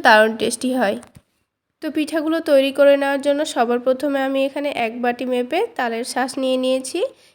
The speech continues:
এই তালের শাঁসটাকে একটু জাল করে নিতে হবে। তো এখানে আমি সামান্য পরিমাণ লবণ দিয়ে দিলাম, আর দিয়ে দিচ্ছি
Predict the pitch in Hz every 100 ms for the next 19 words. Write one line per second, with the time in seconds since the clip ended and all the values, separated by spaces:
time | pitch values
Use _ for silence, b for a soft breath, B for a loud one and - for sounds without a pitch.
0 | - 254 262 233 233 247 277 285 285 285
1 | 277 - 285 254 226 226 254 262 254 254
2 | 285 269 240 254 427 - b b - 277
3 | - 294 294 311 330 254 247 254 262 262
4 | 269 269 285 269 240 233 254 247 254 254
5 | 254 285 440 - 240 226 247 240 247 247
6 | -